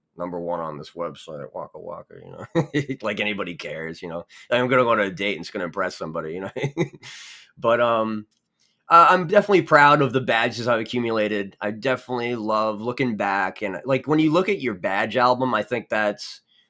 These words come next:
definitely the best part of being a part of R A. You can look back at your badges and you can remember all those times that you did this and that. Like, I was, before I started the podcast with you guys, I was looking at all the badges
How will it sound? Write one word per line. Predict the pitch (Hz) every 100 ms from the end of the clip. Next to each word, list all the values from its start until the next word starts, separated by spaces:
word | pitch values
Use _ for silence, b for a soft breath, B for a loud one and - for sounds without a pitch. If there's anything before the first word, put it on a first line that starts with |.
| -
definitely | 95 110 - 127 123 120
the | 104
best | 87 98 92 -
part | 113 104 90 87 87
of | 87 -
being | 98 92
a |
part | 87 98 90
of | 90
R | 87 87
A. | 78
You | 82
can | 98
look | 95 107 -
back | 113 131
at |
your | 110 98
badges | 82 82 82 -
and | 95
you |
can | 101
remember | 90 87 98 104
all | 95
those | 92 92
times | - 92 92 85 87
that | -
you | 87
did | 80 90 85
this | 90 82 -
and | 85 85
that. | 90 90 80 b b b
Like, | 110 107
I | 117
was, | 117 104 -
before | 113 - 117
I | 110
started | - 110 95
the |
podcast | 104 110 107 92 -
with |
you | 90
guys, | 92 92
I | 95
was | 92
looking | 101 107
at | 92
all | - 95 95
the |
badges | 87 95 87 92 90 -